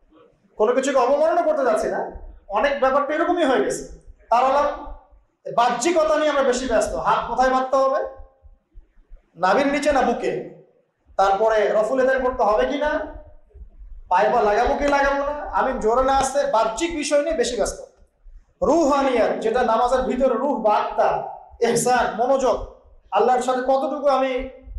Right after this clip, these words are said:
মানে, communicate করতে পারলাম, মনের কথা কতটুকু আল্লাহর কাছে ব্যক্ত করতে পারলাম, নামাজে আমি কতটুকু আল্লাহকে feel করতে পারলাম, এটা কিন্তু বেশি আলোচনা হয় না। অথচ কোনটা মৌলিক বিষয় বলেন দেখি? নামাজের এই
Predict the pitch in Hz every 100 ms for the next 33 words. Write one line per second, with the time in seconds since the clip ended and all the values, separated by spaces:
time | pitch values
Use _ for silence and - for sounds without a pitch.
0 | - 175 180 247 285 285 269 262 254 220
1 | 208 190 - - - - _ _ 185 240
2 | 262 262 254 254 262 285 294 277 254 247
3 | 247 240 240 254 240 240 208 190 180 180
4 | - - - - - 196 247 247 262 254
5 | 269 262 262 277 - 277 285 277 - 320
6 | 339 311 247 240 - - - 262 269 254
7 | 233 226 214 202 190 160 - - - -
8 | - - - - - - - 311 277 -
9 | 339 339 349 294 302 311 294 247 233 233
10 | 240 240 262 262 - - _ _ _ -
11 | - - - - - - - 190 247 262
12 | 277 262 269 254